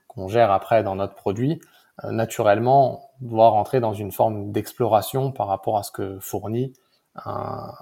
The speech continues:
un service de cloud computing. Déjà, il y a où est-ce qu'il est hébergé, sa redondance, son prix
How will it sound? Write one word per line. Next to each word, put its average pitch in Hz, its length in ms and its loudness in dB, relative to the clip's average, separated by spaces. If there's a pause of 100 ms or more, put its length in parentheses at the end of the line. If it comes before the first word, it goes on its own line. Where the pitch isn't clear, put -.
(120)
un - 60 -14
service 117 380 0
de 117 80 0
cloud 113 220 -2
computing. 104 500 -8 (140)
Déjà, 110 280 2
il 104 60 -2
y 95 40 -2
a 101 300 2 (240)
où 117 100 -12
est-ce - 140 -14
qu'il 98 160 -8
est 95 80 -4
hébergé, 117 560 0 (220)
sa - 160 -4
redondance, 127 720 2 (260)
son - 220 -8
prix 160 400 0